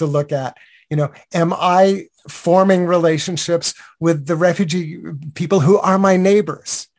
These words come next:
You know, and, and that's probably true of many of us. Who are our neighbors who are different from us? Can we find a way to reach out to them? And that's hard. That's,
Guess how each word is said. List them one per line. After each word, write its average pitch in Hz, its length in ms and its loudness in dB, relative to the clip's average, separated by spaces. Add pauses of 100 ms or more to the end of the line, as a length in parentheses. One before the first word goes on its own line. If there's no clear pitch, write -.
(320)
You 160 60 -2
know, 170 80 0
and, 196 240 0
and 196 420 -2 (200)
that's 214 200 -2
probably 202 440 0
true 190 240 -2
of 156 120 -4
many 180 340 -2
of 127 120 -4
us. - 220 -12
Who 220 320 -4
are 185 200 0
our 170 220 0
neighbors 165 460 -2
who 160 240 -4
are 156 120 -4
different 151 400 -6
from 139 220 -6
us? - 320 -12 (360)
Can 175 440 -2
we 185 420 -4 (120)
find 170 440 -2
a 165 100 -6
way 156 360 0
to 151 80 -6
reach 151 240 -4
out 147 160 0
to 151 80 -8
them? 139 140 -6
And 190 100 -2
that's 233 220 0
hard. 175 400 0
That's, - 280 -4